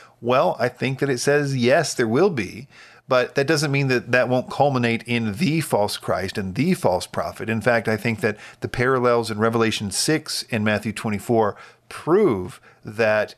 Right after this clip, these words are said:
at least one of these false Christs is the Antichrist, and one of these false prophets is the false prophet. I would argue probably that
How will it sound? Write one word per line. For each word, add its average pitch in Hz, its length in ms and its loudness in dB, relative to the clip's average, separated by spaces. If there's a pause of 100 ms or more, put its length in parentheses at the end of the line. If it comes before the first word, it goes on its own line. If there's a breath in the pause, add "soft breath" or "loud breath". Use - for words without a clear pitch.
(180 soft breath)
at 113 220 0
least 123 260 -2
one 117 540 0
of 104 200 -2
these 104 200 -2
false 107 280 0
Christs 98 480 -2
is 117 180 -2
the 101 140 -2
Antichrist, 110 540 -2
and 107 220 -2
one 139 400 2
of 98 140 -4
these 101 180 -2
false 98 260 -2
prophets 95 460 -2
is 101 360 -4 (380 loud breath)
the 104 80 -4
false 95 220 -2
prophet. 107 340 0
I 110 80 4
would 120 140 2
argue 110 460 0
probably 123 560 0
that 104 220 0